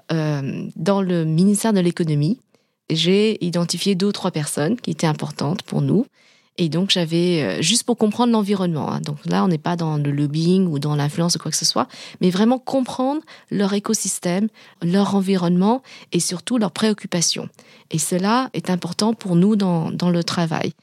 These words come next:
Et donc, je les ai contactés sur LinkedIn. Et ensuite, j'ai utilisé mes réseaux, euh, je dirais, des écoles ou mes réseaux, euh, privés pour ensuite contacter un tel, une telle personne. Donc, il faut,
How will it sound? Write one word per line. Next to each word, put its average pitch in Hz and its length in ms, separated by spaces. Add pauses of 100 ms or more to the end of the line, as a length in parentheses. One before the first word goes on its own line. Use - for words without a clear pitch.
(440)
Et 170 80
donc, 208 140
je 220 80
les 208 120
ai 226 60
contactés 214 480
sur 175 180
LinkedIn. 151 400 (380)
Et 196 120
ensuite, 247 640
j'ai 190 180
utilisé 190 460
mes 190 220
réseaux, 175 580
euh, 139 260 (160)
je - 80
dirais, 175 480 (600)
des 170 280
écoles 196 500
ou 170 60
mes 160 220
réseaux, 170 560
euh, 135 260 (340)
privés 208 520 (480)
pour 247 560
ensuite 175 520
contacter 196 540
un 180 120
tel, 208 240
une 165 180
telle 180 180
personne. - 380 (540)
Donc, 208 200
il 226 60
faut, 220 220